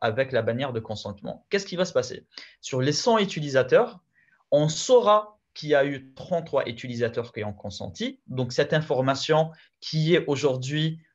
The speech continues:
euh, une information uniquement disponible dans votre C M P, comme l'expliquait Johan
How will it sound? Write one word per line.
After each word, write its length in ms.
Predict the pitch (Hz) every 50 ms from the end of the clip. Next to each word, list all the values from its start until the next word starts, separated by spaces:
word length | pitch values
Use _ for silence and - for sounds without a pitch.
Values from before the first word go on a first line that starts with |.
| _ _ _ _ _ -
euh, 260 | 107 110 110 110 110 110 -
une 160 | 135 139 143
information 960 | 143 139 - 156 127 131 135 135 131 131 - 135 139 139 135 131 131 - - _ -
uniquement 800 | 180 180 180 180 175 - 156 160 156 156 156 147 147 - - - -
disponible 920 | 127 110 139 139 135 - - 147 147 147 151 151 139 117 117 107 101 98 - _ _ 214 - _
dans 180 | 127 135 131 131
votre 300 | 117 123 127 123 - -
C 160 | - - 117
M 160 | 107 107 113
P, 320 | - 190 262 269 - _ _ _ _
comme 180 | - 127 120 117
l'expliquait 480 | 120 117 - - - 117 - 120 120
Johan 220 | 117 113 110 110